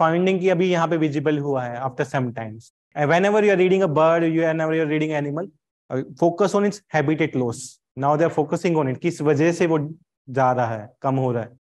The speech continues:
So this is the bird, this is founding in the, we can say, New Delhi, Bhutan, Bangladesh, all our Asian country, कलकत्ता, इंडिया, हर जगह ही मिल रहा है, मीन्स ना।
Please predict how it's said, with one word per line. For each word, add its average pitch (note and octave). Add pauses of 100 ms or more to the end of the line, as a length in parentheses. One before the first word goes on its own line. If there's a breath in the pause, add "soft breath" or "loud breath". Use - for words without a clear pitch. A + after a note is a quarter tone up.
(140)
So C#3+
this C#3
is E3
the E3
bird, D#3+
this D3+
is D#3
founding D#3
in D3+
the, D3+
we D3
can D3+
say, D3+ (100)
New C#3+
Delhi, D3+
Bhutan, C#3+ (220)
Bangladesh, C#3+ (260)
all C#3
our C#3
Asian C#3+
country, C#3+
कलकत्ता, C#3+
इंडिया, C#3
हर E3+
जगह F3
ही F#3
मिल D3+
रहा A2+
है, A#2
मीन्स C#3
ना। F3